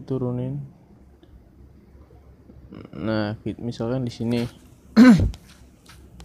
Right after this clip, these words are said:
Kita itu dulu apa? Dimiringin. Oke.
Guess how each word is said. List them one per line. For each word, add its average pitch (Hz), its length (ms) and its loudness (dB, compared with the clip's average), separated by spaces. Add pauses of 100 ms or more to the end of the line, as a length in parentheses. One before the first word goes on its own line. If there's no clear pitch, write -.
(1500)
Kita 123 560 0
itu 123 220 -2
dulu 127 400 0 (160)
apa? 139 480 -6 (800)
Dimiringin. 123 800 -2 (320)
Oke. 143 480 -8